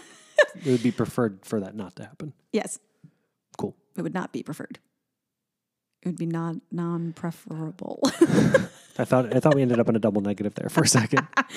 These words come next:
Speaker 2: was like, "Did we, did we say that right?" So that's been the big thing. It has been wild, trying to
Speaker 1: So
Speaker 2: juggle Jason working,
Speaker 1: <laughs>
Speaker 2: me
Speaker 1: I thought you
Speaker 2: attempting
Speaker 1: were just
Speaker 2: to
Speaker 1: gonna say
Speaker 2: work
Speaker 1: juggle
Speaker 2: and
Speaker 1: Jason.
Speaker 2: build.
Speaker 1: It's like, hey.
Speaker 2: It's been h-,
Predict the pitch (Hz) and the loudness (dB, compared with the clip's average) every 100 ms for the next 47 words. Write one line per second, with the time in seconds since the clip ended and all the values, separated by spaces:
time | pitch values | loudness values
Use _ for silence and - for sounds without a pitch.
0 | 605 349 370 294 269 233 220 220 202 202 | -2 4 4 4 4 2 2 2 0 -2
1 | 190 180 170 185 - - - - 233 262 | -2 -4 -4 -8 -12 -20 -8 -4 2 4
2 | 320 359 254 233 208 202 196 190 180 208 | 2 0 0 2 2 -2 -2 -4 -2 -2
3 | 247 311 262 220 208 196 196 190 _ _ | -2 -2 -2 -2 -2 -2 -4 -8 _ _
4 | _ _ _ _ _ _ 175 170 190 196 | _ _ _ _ _ _ -8 -2 0 0
5 | 196 180 170 - - 202 202 - 185 165 | 0 -2 -6 -8 -4 -2 -2 -4 -2 2
6 | 196 123 190 180 165 160 202 220 240 277 | 4 4 4 2 -2 -2 0 0 2 2
7 | 240 202 196 185 185 185 180 170 - - | 4 2 0 -4 -4 -2 -2 -4 -6 -8
8 | 175 196 240 247 - 233 226 165 175 151 | -2 2 4 4 4 4 6 6 6 4
9 | 135 139 120 127 120 92 95 90 - 95 | 6 6 6 6 6 6 4 4 4 2
10 | - - - - 160 113 254 - 214 202 | -2 -4 -2 2 4 4 2 4 4 4